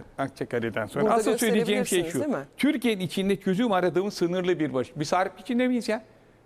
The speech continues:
Speaker 1: Az önce, e, e, e, hocanın söylediği gibi Ankara'daki. Biz savaşta değiliz ki. Ha, şimdi demek ki bu kalemun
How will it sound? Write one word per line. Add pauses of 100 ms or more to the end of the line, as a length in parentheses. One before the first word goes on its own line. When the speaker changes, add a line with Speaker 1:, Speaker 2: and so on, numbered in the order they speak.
(340)
Speaker 1:
Az
önce,
e,
e, (540)
e,
hocanın
söylediği
gibi
Ankara'daki. (340)
Biz
savaşta
değiliz
ki. (920)
Ha, (180)
şimdi (100)
demek
ki
bu
kalemun